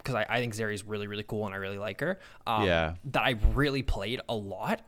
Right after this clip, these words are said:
Speaker 1: is f-, honestly Pyke, <laughs> which is fucked.
Speaker 2: Mm-hmm.
Speaker 1: Um, which
Speaker 2: 'Cause
Speaker 1: once
Speaker 2: he came
Speaker 1: again,
Speaker 2: out in
Speaker 1: like,
Speaker 2: twenty eighteen, right?
Speaker 1: twenty eighteen,
Speaker 2: Like,
Speaker 1: I
Speaker 2: it's
Speaker 1: believe.
Speaker 2: been, so it's been a, it's been a while. <laughs>
Speaker 1: Yeah, I, I, it's like, once again, I understand it's a me problem, but just as someone who tries to get excited for League of Legends,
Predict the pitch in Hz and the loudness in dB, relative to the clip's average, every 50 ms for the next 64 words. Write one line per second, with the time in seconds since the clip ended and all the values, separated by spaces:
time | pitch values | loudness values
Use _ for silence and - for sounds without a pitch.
0 | - _ - 151 139 - - - - - - - - - - - _ - - - | -12 _ -2 -2 -2 -2 -4 -10 -14 -14 -14 -14 -14 -16 -18 -20 _ -8 0 4
1 | 143 180 220 202 - 147 135 - 127 92 - - - - - - - - - - | 4 6 6 4 4 4 6 6 6 6 8 12 12 12 12 12 12 4 2 2
2 | - - 233 - 185 - - - - - - 180 - 185 - - - 135 - - | 2 2 2 2 0 -10 -12 -18 -8 -2 0 0 2 2 2 4 4 4 4 2
3 | - - - - - _ _ _ _ - 101 98 92 92 90 90 90 90 - - | -2 -12 -14 -16 -18 _ _ _ _ -12 -10 -8 -6 -6 -6 -6 -8 -10 -14 -20
4 | - - - _ _ _ - _ _ - - _ _ _ _ _ _ _ _ - | -20 -20 -20 _ _ _ -20 _ _ -20 -20 _ _ _ _ _ _ _ _ -20
5 | - _ _ - _ - 127 110 101 98 98 101 - 165 208 160 123 - - - | -20 _ _ -16 _ -4 -2 -2 0 -2 -4 -2 2 4 4 6 8 8 8 10
6 | 160 160 160 131 117 107 - - 127 117 110 - 117 120 - - 98 95 90 87 | 10 10 10 8 6 6 6 4 4 4 4 2 2 0 0 -4 -8 -8 -8 -8
7 | 87 95 104 - - _ _ _ _ - - - 151 147 139 113 101 - - 101 | -8 -8 -10 -12 -14 _ _ _ _ -10 -4 -2 -2 -2 -2 -2 -4 0 6 8
8 | 110 107 104 - 117 - - 156 135 120 - - - - 117 113 - - 143 123 | 10 10 10 8 4 4 6 4 6 4 4 0 2 2 2 2 4 4 4 6
9 | 101 92 - - - 113 120 - - 185 139 104 98 101 98 92 87 82 80 95 | 6 4 2 4 4 4 4 4 4 4 4 4 6 6 6 6 6 6 4 2
10 | 92 - - - 156 - - - - - - - - - 185 185 - - 175 - | 0 0 4 4 4 4 2 -6 -20 -20 -20 -10 -2 2 2 2 2 2 -2 -2
11 | - 185 - - - 214 - - 233 196 208 208 190 160 107 - - - - 143 | 0 -2 -2 0 0 0 2 2 2 4 4 2 2 0 -2 -2 -4 -4 0 0
12 | 165 175 190 185 196 185 185 143 123 110 - 127 107 113 147 151 165 151 156 147 | 2 2 2 0 -2 0 0 -2 -2 -2 -2 0 0 0 2 0 -2 -2 -2 -4
13 | 139 - 156 143 - - 156 156 170 160 165 165 - - - - 120 120 135 123 | -6 -6 -6 -4 -2 -2 -2 -2 0 -2 -2 -2 -2 -2 -2 -2 -2 -2 -2 -2
14 | 123 120 120 - 120 117 113 - 120 104 101 107 104 107 98 101 101 95 - 85 | -2 -2 -2 0 -2 -2 0 0 -2 -2 -2 -2 -4 -4 -4 -6 -6 -6 -8 -8
15 | 117 139 | -8 -8